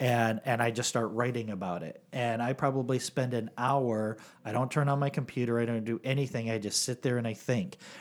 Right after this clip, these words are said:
The other <laughs> thing that he does, which I think is absolutely amazing, is every single day read something that was written before Gutenberg.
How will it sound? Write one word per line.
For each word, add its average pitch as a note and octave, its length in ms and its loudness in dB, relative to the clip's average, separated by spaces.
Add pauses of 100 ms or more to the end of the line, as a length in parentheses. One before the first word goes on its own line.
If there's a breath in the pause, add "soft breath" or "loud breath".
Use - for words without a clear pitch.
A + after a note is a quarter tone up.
(180 loud breath)
The A#2+ 140 2
other D#3 160 8
<laughs> - 20 6
thing C3 320 2
that B2+ 140 2
he C3 180 2
does, A2+ 360 0
which A#2+ 160 -2
I A#2+ 60 0
think C#3+ 240 2
is A#2+ 140 0
absolutely A2+ 460 0
amazing, G2+ 520 -2 (260 loud breath)
is B2 240 -4
every C3 280 4
single C3+ 340 2
day A#2 240 2
read B2 380 2
something A#2+ 480 0
that G#2+ 120 -2
was G#2+ 280 -2
written A2 320 -2
before G#2 340 -4
Gutenberg. F#2 640 -6